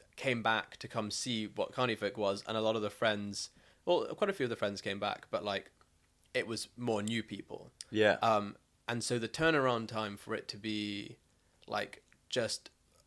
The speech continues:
Speaker 1: our mates versus it being people that were like, "I love this."
Speaker 2: Yeah, people who are
Speaker 1: And
Speaker 2: actually
Speaker 1: that we
Speaker 2: interested.
Speaker 1: did, that just wanna come to it because it is what it, because of what it is,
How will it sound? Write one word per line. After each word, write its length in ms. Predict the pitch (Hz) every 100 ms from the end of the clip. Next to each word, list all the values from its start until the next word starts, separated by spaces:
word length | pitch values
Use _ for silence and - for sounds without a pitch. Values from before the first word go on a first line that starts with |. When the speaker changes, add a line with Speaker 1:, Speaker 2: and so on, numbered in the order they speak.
| -
Speaker 1:
our 120 | 107
mates 600 | 110 117 101 - - - _ -
versus 480 | 113 101 107 101 -
it 200 | 123 104
being 300 | 110 107 104
people 300 | - 120 110
that 100 | 104
were 60 | 104
like, 180 | 98 -
"I 80 | 107
love 240 | 110 107
this." 340 | 104 95 - -
Speaker 2:
Yeah, 180 | 113 95
people 240 | - 101 98
who 60 |
are 40 | 110
Speaker 1:
And 60 | 107
Speaker 2:
actually 140 | - 113
Speaker 1:
that 60 |
we 80 | 113
Speaker 2:
interested. 180 | - 120
Speaker 1:
did, 60 | 117
that 100 | 107
just 200 | 120 -
wanna 180 | 113 110
come 260 | 110 107
to 140 | - 110
it 280 | 104 - - _ -
because 320 | 113 - 104 98
it 140 | 120 110
is 160 | 101
what 120 | 101 101
it, 340 | 101 - 117
because 260 | 107 120 104
of 80 | 104
what 120 | 104
it 120 | 101
is, 400 | 117 - -